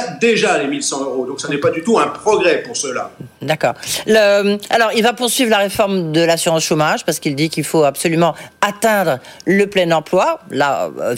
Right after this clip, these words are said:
Speaker 2: vous, vous ne pouvez être.
Speaker 1: Non, non,
Speaker 2: bah,
Speaker 1: c'est
Speaker 2: c'est
Speaker 1: pas
Speaker 2: peut-être un
Speaker 1: non,
Speaker 2: vœu
Speaker 1: hein.
Speaker 2: pieux. Bah, c'est, c'est, non, mais c'est ce qu'il a dit, c'est ce qu'a dit le candidat,
Speaker 1: Non,
Speaker 2: euh,
Speaker 1: non,
Speaker 2: Macron,
Speaker 1: il a
Speaker 2: hein. Oui.
Speaker 1: expliqué, il a expliqué qu'elle faisait réaliser des économies. Vous
Speaker 2: Oui,
Speaker 1: savez,
Speaker 2: ouais.
Speaker 1: le seul, le seul changement, euh, du, euh, salaire de référence, c'est-à-dire du niveau de l'allocation,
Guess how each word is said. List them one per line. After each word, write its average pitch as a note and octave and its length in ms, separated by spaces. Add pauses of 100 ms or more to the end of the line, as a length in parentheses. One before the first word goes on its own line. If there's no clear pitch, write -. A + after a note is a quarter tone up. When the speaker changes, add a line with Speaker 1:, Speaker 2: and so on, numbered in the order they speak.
(160)
Speaker 2:
vous, A2+ 440
vous A#2+ 200
ne D3+ 60
pouvez F3+ 180
être. F3+ 160
Speaker 1:
Non, D3+ 160
non, G3+ 120
Speaker 2:
bah, D#3+ 100
Speaker 1:
c'est E3 60
Speaker 2:
c'est D3 100
Speaker 1:
pas D3+ 40
Speaker 2:
peut-être A3 260
un F3+ 40
Speaker 1:
non, - 60
Speaker 2:
vœu E3 80
Speaker 1:
hein. D3 60
Speaker 2:
pieux. A#3+ 260
Bah, E3 120
c'est, G3 140
c'est, F#3 120
non, G#3 120
mais G#3 80
c'est G3 120
ce E3 80
qu'il G3 160
a A3 60
dit, G#3 140
c'est F3 100
ce D3 60
qu'a D#3+ 100
dit D#3 100
le D3 60
candidat, D#3+ 520
Speaker 1:
Non, C#3+ 80
Speaker 2:
euh, - 20
Speaker 1:
non, C3 80 (100)
Speaker 2:
Macron, E3+ 140
Speaker 1:
il - 120
a C3+ 60
Speaker 2:
hein. A#2 60 (260)
Oui. G3 80
Speaker 1:
expliqué, G#3+ 260
il - 60
a - 140
expliqué G3+ 680
qu'elle E3 180
faisait E3 320
réaliser E3+ 720
des C3+ 160
économies. F3+ 600
Vous - 80
Speaker 2:
Oui, D#3 80
Speaker 1:
savez, G#3 240 (160)
Speaker 2:
ouais. D3 180
Speaker 1:
le D#3 140
seul, G#3+ 580
le D3+ 140
seul G#3+ 300
changement, F#3 800 (240)
euh, C#3 260
du, D#3+ 380
euh, C3+ 160
salaire F3+ 340
de E3 60
référence, D#3+ 600
c'est-à-dire C3+ 320
du D3 100
niveau F#3+ 220
de E3 40
l'allocation, D#3+ 880